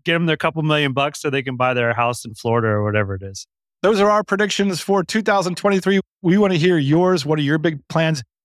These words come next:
Speaker 2: If you're listening to this right now and you don't have a business and you're not gonna try and scale it or make it healthier or better next year,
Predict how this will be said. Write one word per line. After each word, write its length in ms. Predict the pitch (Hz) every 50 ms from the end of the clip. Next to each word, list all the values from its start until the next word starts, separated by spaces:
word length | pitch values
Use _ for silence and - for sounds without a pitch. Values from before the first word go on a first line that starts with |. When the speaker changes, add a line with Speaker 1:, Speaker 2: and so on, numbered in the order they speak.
| _ -
Speaker 2:
If 140 | 165 -
you're 100 | - 151
listening 360 | 147 185 233 - - 208 208 202
to 60 | 202
this 180 | 208 190 -
right 200 | 175 180 185 180
now 380 | 160 175 170 160 131 92 80 82
and 140 | - 123 127
you 80 | 123
don't 220 | 120 160 160 160 135
have 140 | 156 160 151
a 60 | 143
business 420 | 135 156 151 139 156 156 143 -
and 60 | 127
you're 100 | 123 117
not 200 | 123 135 135 127
gonna 140 | - 135 131
try 220 | 123 - 139 135 127
and 120 | 127 120
scale 320 | - - 151 151 143 147
it 80 | 143 127
or 60 | 120
make 200 | 120 127 123 -
it 80 | 104 107 -
healthier 460 | - 151 160 - - 143 127 110 101
or 40 | 98
better 280 | 107 139 147 139 135
next 300 | 135 135 127 - - -
year, 280 | 143 135 131 131 131